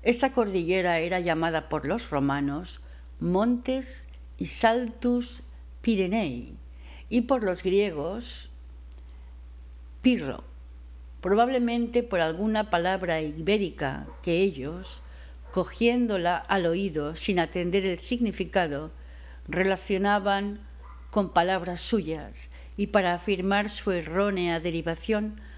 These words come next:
forjaron una leyenda que casara con el nombre. En ellas, unos atribuían el origen de este a un fuego, mediante el cual se descubrieron algunos metales preciosos,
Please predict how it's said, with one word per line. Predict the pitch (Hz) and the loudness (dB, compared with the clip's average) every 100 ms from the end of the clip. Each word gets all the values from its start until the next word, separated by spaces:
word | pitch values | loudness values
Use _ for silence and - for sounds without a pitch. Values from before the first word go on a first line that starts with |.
| - | -16
forjaron | - - 190 - 269 277 285 | -2 2 2 2 0 2 2
una | 233 | 4
leyenda | 202 165 208 214 170 151 185 - - - - | 2 4 4 4 2 -2 -4 -10 -16 -16 -10
que | - 190 | -2 0
casara | 170 151 - 202 165 147 | 0 0 2 4 2 0
con | 156 156 | 0 0
el | 147 160 | 0 2
nombre. | 165 143 - - - - - - - - - - | 2 0 -4 -10 -14 -18 -18 -18 -18 -16 -16 -4
En | 190 180 | 0 2
ellas, | 160 160 214 294 - - - - - - | 2 0 -2 -4 -12 -16 -16 -16 -4 4
unos | 247 269 269 | 4 4 0
atribuían | 247 233 208 202 190 180 180 | 0 2 4 4 4 2 2
el | 170 | 2
origen | 165 180 202 - 202 | 2 0 -2 0 0
de | 165 156 | 2 0
este | 165 - 180 | -2 0 0
a | 180 | 2
un | 175 202 | 2 0
fuego, | 190 - 220 156 135 139 156 - - - - - | -2 0 0 0 -2 -10 -12 -16 -18 -16 -16 -2
mediante | 185 214 208 196 202 | 4 6 6 2 0
el | 190 | -2
cual | - 240 240 247 | 2 2 2 0
se | 247 | 2
descubrieron | 233 233 - 226 185 202 202 190 | 2 2 0 0 4 2 2 0
algunos | 175 180 175 175 185 | 0 0 0 -2 -2
metales | 175 175 165 156 | -2 0 0 -2
preciosos, | - 160 151 202 160 151 156 165 - | -4 -4 0 0 0 -4 -12 -12 -14